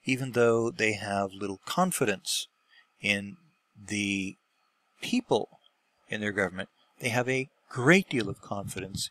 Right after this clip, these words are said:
in their government itself. Voter turnout was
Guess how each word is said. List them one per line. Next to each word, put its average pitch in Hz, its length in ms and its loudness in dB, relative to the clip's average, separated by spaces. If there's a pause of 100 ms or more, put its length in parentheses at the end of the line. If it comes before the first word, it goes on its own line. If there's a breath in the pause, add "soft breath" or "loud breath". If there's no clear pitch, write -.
(100)
in 107 380 -4
their 104 140 -2
government 87 580 -6
itself. - 760 -4 (1700)
Voter 151 260 8
turnout 110 540 0 (640)
was 92 520 -4